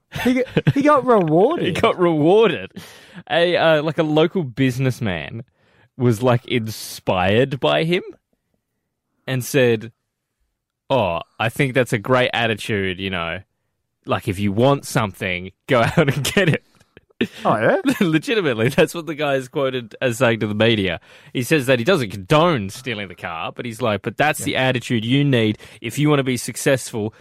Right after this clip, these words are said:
Speaker 2: like me, a man with a Lamborghini."
Speaker 1: 'Cause that's a loss in sales if people go out and steal cars for him. But, uh, that's good, I guess.
Speaker 2: So then they took him for a ride in a Lamborghini, and he's been rewarded.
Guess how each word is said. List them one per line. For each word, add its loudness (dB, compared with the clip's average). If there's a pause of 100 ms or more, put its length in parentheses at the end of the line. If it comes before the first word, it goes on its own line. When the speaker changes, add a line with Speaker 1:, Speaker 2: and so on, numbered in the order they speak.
(120)
Speaker 2:
like 0
me, 2
a -4
man 0
with 0
a 2
Lamborghini." 0
Speaker 1:
'Cause -2
that's 2
a 0
loss 0
in -4
sales -2
if -10
people -6
go -2
out 0
and -4
steal -4
cars -4
for -4
him. -6
But, -6
uh, -6 (160)
that's -8 (500)
good, 0
I -4
guess. -4
Speaker 2:
So 4
then 2
they 2
took 0
him -4
for 0
a 4
ride 2
in -2
a -6
Lamborghini, -2 (320)
and -4 (540)
he's 2
been 2
rewarded. 2